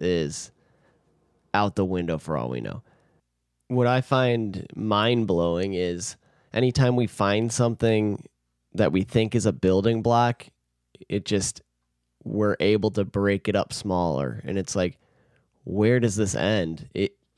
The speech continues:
is there an end? Or is it like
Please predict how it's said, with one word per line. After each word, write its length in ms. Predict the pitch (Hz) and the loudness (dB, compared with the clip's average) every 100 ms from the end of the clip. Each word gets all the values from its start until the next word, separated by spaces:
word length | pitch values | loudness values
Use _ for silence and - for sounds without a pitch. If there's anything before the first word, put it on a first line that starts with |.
| - | 0
is 360 | 127 156 143 | 4 4 4
there 320 | 123 104 92 | 4 2 2
an 160 | 90 87 | 0 -2
end? 480 | - 82 71 62 - _ _ _ _ | -4 -4 -4 -8 -12 _ _ _ _
Or 220 | - 117 117 | -2 2 2
is 120 | 104 | 2
it 120 | 113 | 0
like 380 | 101 104 98 | 0 0 -2